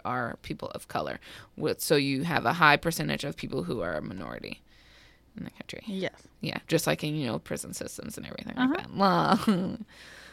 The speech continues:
Speaker 1: <laughs> Uh, um, uh, in the published research, uh, supports claims of race and gender bias in the coverage of missing black children. Candlelight vigils, passing out flyers, and using social media are important grassroots efforts to generate attention,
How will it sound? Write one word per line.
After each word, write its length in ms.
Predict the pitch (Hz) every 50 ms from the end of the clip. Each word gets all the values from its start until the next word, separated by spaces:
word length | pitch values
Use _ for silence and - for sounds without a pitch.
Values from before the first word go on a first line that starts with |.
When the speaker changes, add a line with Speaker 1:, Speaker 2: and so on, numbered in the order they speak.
| - -
Speaker 1:
<laughs> 0 |
Uh, 440 | 233 233 240 240 226 214 196 180 180 190 - _ - - 170
um, 400 | 156 151 143 127 120 127 185 180 - _ _ _ _ _ _ _ _ _ - - - -
uh, 420 | 160 160 160 165 165 160 165 - -
in 240 | 151 165 160 160 160
the 60 | -
published 380 | - - 185 180 170 - - -
research, 800 | 226 226 254 269 269 - - - - 262 262 262 - - - - - - - - - - - -
uh, 560 | - 175 170 170 170 170 170 165 165 165 165 180
supports 420 | - - 185 - - 208 202 190
claims 320 | - - 208 190 190 190 -
of 160 | - 185 175
race 300 | 175 170 170 170 - -
and 180 | - - 170 165
gender 240 | 160 165 165 165 156
bias 340 | - 151 147 151 156 - -
in 80 | 147 151
the 80 | 156
coverage 340 | - - 160 156 156 156 -
of 160 | - 147 170
missing 280 | 151 143 - - 147 143
black 220 | - 156 135 - -
children. 440 | - 165 156 147 151 151 147 151 - - - - _
Candlelight 440 | - 185 180 175 175 170 170 160 -
vigils, 560 | 160 160 160 165 165 151 151 170 - - - -
passing 320 | - 175 165 170 - 170
out 160 | 165 135 - -
flyers, 340 | 165 160 156 151 156 165
and 140 | - 147 151
using 200 | 156 170 165 147
social 300 | - - 151 151 - 165 160
media 260 | 160 160 160 156 147
are 80 | 120
important 440 | 139 156 - - - 160 123 98 -
grassroots 380 | - 131 139 - - - 78 -
efforts 360 | - - - - - - -
to 120 | - - 160
generate 340 | 165 156 147 - - - -
attention, 480 | - - - 196 185 - 196 185 180